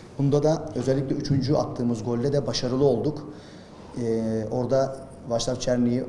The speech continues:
yaratıcılığından yararlanmak, onu o hareketinden yararlanıp o boş alanlarda buluşturmaya çok çalıştık.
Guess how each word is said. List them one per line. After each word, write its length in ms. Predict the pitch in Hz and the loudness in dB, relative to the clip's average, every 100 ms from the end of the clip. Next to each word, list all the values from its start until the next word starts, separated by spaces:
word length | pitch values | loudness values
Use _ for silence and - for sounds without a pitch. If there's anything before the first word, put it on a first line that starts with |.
| - - - - | -8 -14 -16 -8
yaratıcılığından 640 | 120 117 117 107 117 117 | -4 -4 -4 -4 -2 0
yararlanmak, 640 | 123 113 107 107 113 113 120 | 2 2 2 0 0 -2 -2
onu 220 | 120 120 | 0 2
o 120 | 120 | 2
hareketinden 460 | 117 120 117 120 120 | 0 -2 -2 0 0
yararlanıp 420 | 123 113 127 131 | 0 0 -2 -2
o 100 | 113 | -4
boş 160 | 120 120 | -2 -2
alanlarda 460 | 117 113 113 131 | -2 0 0 -2
buluşturmaya 580 | 113 113 - 113 120 117 | -2 -6 -4 -2 0 0
çok 200 | - 120 | -2 -4
çalıştık. 460 | 113 104 - 151 | -4 -4 -4 -6